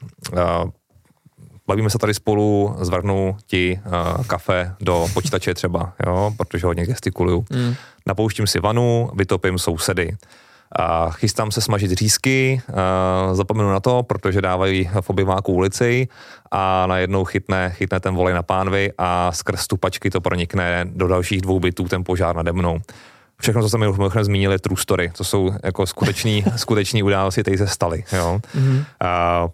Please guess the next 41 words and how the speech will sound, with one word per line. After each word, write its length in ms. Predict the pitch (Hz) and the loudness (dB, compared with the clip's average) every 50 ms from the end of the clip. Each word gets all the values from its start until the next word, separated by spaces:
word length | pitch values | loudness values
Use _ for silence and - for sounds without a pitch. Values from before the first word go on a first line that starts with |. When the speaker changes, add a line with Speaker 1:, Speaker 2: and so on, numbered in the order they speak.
| _ _ | _ _
Speaker 1:
pojistnou 340 | - 110 113 117 - 151 139 | 0 0 0 2 2 0 0
částku, 440 | 123 - 107 98 95 95 - - 107 | 2 2 0 0 0 -2 -4 -6 -6
kterou 200 | 107 - 107 104 | -4 -2 0 0
bych 120 | 101 98 | 0 0
si 100 | - - | 0 0
měl 120 | 110 110 107 | 0 0 0
stanovit, 360 | - - 92 92 90 92 98 | 0 0 0 0 2 0 0
tak 140 | - 92 92 - - | 0 -4 -6 -4 -4
dneska 280 | 92 95 92 - - 95 | -4 -4 -4 -2 0 0
už 100 | 98 98 | 0 0
bych 120 | 98 98 | 2 0
začínal 420 | 98 92 87 - - 95 95 95 95 | 0 0 -2 -2 -2 0 0 2 0
na 80 | 95 | 0
deseti 320 | 92 95 - 107 95 - 101 | 0 0 -2 -2 -2 -2 0
milionech 260 | 98 95 92 95 95 | 0 0 0 0 0
korun 240 | - 95 92 95 95 | 0 0 0 0 0
a 100 | - 98 | -2 -2
vejš. 400 | 95 90 85 90 107 - - - - - _ _ _ _ - - - - | 0 0 0 0 -2 -4 -6 -10 -12 -14 _ _ _ _ -14 -12 -8 -4
A, 380 | - 87 85 85 85 85 85 90 101 - - _ _ _ _ _ _ - | -2 -2 0 2 2 2 0 -2 -4 -8 -16 _ _ _ _ _ _ -4
a 320 | 85 85 85 85 85 85 | -2 0 0 0 0 0
je 120 | 87 90 | 0 0
to 120 | 90 - 98 | 0 0 2
z, 160 | 98 95 92 | 2 2 2
z 40 | 92 | 2
jednoduchých 320 | 98 98 98 95 - 101 | 2 2 2 0 0 0
důvodů, 240 | 92 87 95 101 101 | 0 2 2 2 0
protože 240 | - - - 95 95 | -2 -2 -2 -2 0
to 100 | - 90 | 0 0
kraje 200 | - 98 92 87 | 0 0 -2 -2
škody 240 | - - - 98 85 | -4 -2 -2 -2 0
na 80 | 82 | 0
majetku. 540 | 90 98 107 107 - - 143 139 147 160 156 - _ _ _ _ _ _ _ - 104 _ _ - | 0 0 0 -2 -2 0 2 2 2 0 -2 -8 _ _ _ _ _ _ _ -20 -20 _ _ -6
Typicky, 360 | - 92 - 82 82 - - | -6 -2 -2 -4 -4 -2 -4
když 160 | 92 87 - - | -2 -2 -2 -4
spálím 320 | - - 90 87 90 92 | -4 -2 -2 0 0 0
dva 100 | 87 90 | -2 -2
byty 180 | 85 87 - 90 | -2 0 -2 0
nade 160 | 85 87 87 | 0 0 0
mnou, 160 | 92 92 92 | -2 -2 -2
tak 200 | - 87 - - | -2 -4 -4 -4
už 200 | 87 - - - | -6 -6 -6 -6